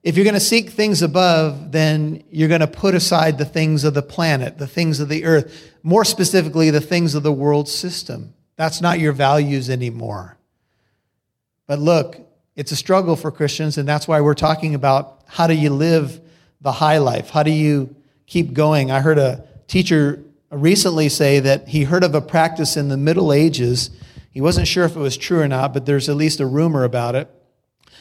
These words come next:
that people in the Middle Ages would become Christians, they would get baptized, and then they would kill them. <laughs> How's that sound?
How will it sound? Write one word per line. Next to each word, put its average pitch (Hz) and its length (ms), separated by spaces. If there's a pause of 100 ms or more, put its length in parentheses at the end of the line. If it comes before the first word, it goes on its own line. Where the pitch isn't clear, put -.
(100)
that 139 100
people 180 320
in 160 80
the 151 80
Middle 170 300
Ages 160 340
would 139 160
become 160 380
Christians, 127 800 (440)
they 156 120
would 147 100
get 143 160
baptized, 147 720
and 147 100
then 143 140
they 139 80
would 135 180
kill 170 300
them. 107 320 (880)
<laughs> 202 80 (880)
How's 190 160
that 208 200
sound? 143 380